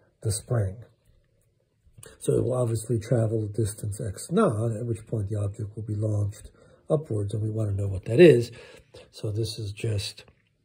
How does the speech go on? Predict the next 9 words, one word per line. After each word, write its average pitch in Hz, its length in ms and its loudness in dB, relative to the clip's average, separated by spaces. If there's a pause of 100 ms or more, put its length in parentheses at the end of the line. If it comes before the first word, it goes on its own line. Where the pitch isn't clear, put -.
(140)
Uh, 95 240 -4
a 101 80 -4
conservation 101 920 0
of 90 80 -6
energy. 107 600 6 (580)
So - 120 0
initially 120 420 6
we 107 160 0
have 101 420 4